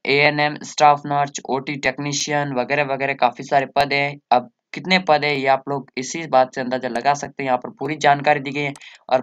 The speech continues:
पदों की संख्या जनरल, ओबीसी, एसटी, एससी वालों के लिए अलग अलग दी गई है। तो आप ये लोग पढ़ ल-, लेना, क्योंकि मैं अभी बताऊंगा तो काफी लंबा हो जाएगा, ठीक है ना।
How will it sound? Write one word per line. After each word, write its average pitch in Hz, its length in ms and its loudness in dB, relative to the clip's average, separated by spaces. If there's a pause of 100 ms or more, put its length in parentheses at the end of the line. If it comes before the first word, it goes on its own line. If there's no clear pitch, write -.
पदों 139 220 0
की 147 100 -10
संख्या 139 380 -2
जनरल, 135 380 -2
ओबीसी, 135 440 -4
एसटी, 127 340 -4
एससी 127 260 -4
वालों 131 260 2
के 139 100 -12
लिए 135 100 -2
अलग 120 200 2
अलग 127 200 -4
दी 120 120 -8
गई 113 140 -6
है। 110 80 -8
तो - 520 -8
आप 131 160 4
ये 139 60 -2
लोग 143 220 -4
पढ़ 156 260 2
ल-, 147 260 -8 (160)
लेना, 143 320 0
क्योंकि 139 260 -8
मैं 139 140 -2
अभी 131 180 -4
बताऊंगा 151 420 2
तो 156 140 -4
काफी 127 280 2
लंबा 131 300 2
हो 139 180 2
जाएगा, 143 300 0
ठीक 151 160 -6
है 165 60 2
ना। 131 120 0